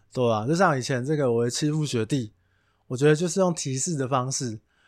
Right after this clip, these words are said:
对不对？以前欺负这个学弟，欺负到他，哦，真的很不爽，干你，那个学长真的很鸡掰欸。<laughs> 然后我就拿一把尺，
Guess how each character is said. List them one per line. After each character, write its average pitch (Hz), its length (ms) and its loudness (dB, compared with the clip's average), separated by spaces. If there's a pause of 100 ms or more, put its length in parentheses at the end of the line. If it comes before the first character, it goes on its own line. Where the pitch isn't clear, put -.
(120)
对 175 120 -2
不 185 60 4
对？ 175 120 8
以 135 40 2
前 151 140 2
欺 202 200 2
负 196 180 -4
这 190 80 4
个 180 80 6
学 139 240 2
弟， 147 140 0
欺 196 200 2
负 196 160 -2
到 180 180 4
他， 175 140 0
哦， 226 240 2
真 220 160 -6
的 220 60 2
很 170 80 0
不 226 100 -4
爽， 156 400 -4
干 185 240 -2
你， 185 120 -4
那 190 220 -6
个 214 60 -4
学 190 180 0
长 160 220 0
真 196 120 -4
的 196 80 0
很 151 100 -2
鸡 143 200 -10
掰 165 120 -2
欸。 147 420 0 (220)
<laughs> - 360 -2
然 160 120 2
后 190 140 6
我 156 100 4
就 185 140 4
拿 147 200 4
一 160 60 4
把 143 180 2
尺， 113 320 -4